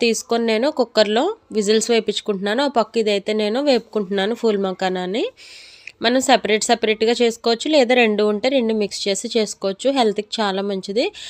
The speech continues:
యాక్చువల్గా అయితే ఈ ఫుల్ మక్కానా చూసారు కదా, ఈ విధంగా తునిగిపోతుంది. ఇలా తునిగిపోతూ ఉన్నదాన్ని ఈ విధంగానే మనం చాటుగా చేసేసుకోవచ్చు. But కొంచెం, కొంతమంది పిల్లలకి ఈ ఫుల్ మక్కానా ఇలా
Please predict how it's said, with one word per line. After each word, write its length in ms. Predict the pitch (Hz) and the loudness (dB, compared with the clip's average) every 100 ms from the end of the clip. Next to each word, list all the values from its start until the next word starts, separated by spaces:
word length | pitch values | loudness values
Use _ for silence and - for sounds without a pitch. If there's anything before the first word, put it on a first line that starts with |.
| - - 226 | -16 -2 0
యాక్చువల్గా 400 | 220 - 254 285 | 2 2 4 4
అయితే 180 | 247 240 311 | 4 4 0
ఈ 20 | 302 | 2
ఫుల్ 220 | 254 233 226 | 2 2 2
మక్కానా 340 | 214 214 240 262 | 2 2 2 0
చూసారు 320 | 233 233 214 220 | 0 0 0 2
కదా, 140 | 233 | 2
ఈ 20 | 240 | 4
విధంగా 240 | 202 214 226 | 2 0 0
తునిగిపోతుంది. 680 | 226 202 196 202 208 208 269 277 | 0 0 -2 -2 -2 0 2 4
ఇలా 120 | 247 247 | 4 4
తునిగిపోతూ 440 | 233 226 226 220 247 226 | 2 2 0 2 2 2
ఉన్నదాన్ని 440 | 220 214 214 311 294 | 2 2 2 2 4
ఈ 40 | 226 | 2
విధంగానే 440 | 202 208 208 214 269 | 2 2 2 2 2
మనం 180 | 247 233 233 | 0 0 2
చాటుగా 400 | 208 190 196 226 226 | 2 2 -2 0 0
చేసేసుకోవచ్చు. 800 | 202 202 190 - 185 - 254 381 - - - - | -2 -4 -4 -4 -4 -2 -2 -2 -4 -16 -16 -2
But 160 | 277 269 269 | 0 2 2
కొంచెం, 240 | 254 247 226 254 | 2 0 0 0
కొంతమంది 500 | 254 247 247 220 233 269 | 2 2 2 2 2 2
పిల్లలకి 460 | 233 233 233 254 302 294 | 2 2 0 0 2 0
ఈ 20 | 277 | 2
ఫుల్ 200 | 247 220 226 | 2 2 0
మక్కానా 340 | 240 247 254 | 0 2 2
ఇలా 140 | 220 | 2